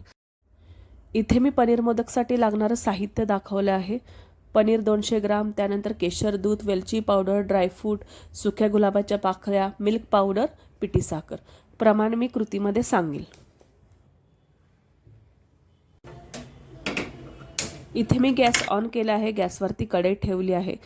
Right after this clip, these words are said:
कढई गरम झाल्यावरती त्यामध्ये टाकले आहे एक चमचा साजूक तूप. तूप छान गरम झाल्यावरती त्यामध्ये टाकले आहे दोनशे ग्रॅम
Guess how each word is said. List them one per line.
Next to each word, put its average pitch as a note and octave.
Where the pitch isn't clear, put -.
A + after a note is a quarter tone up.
कढई A3
गरम A3+
झाल्यावरती G#3+
त्यामध्ये G3+
टाकले G3
आहे G3+
एक G#3+
चमचा F#3
साजूक F3
तूप. -
तूप -
छान C4+
गरम B3+
झाल्यावरती B3
त्यामध्ये A3
टाकले G3+
आहे G3
दोनशे G3+
ग्रॅम G#3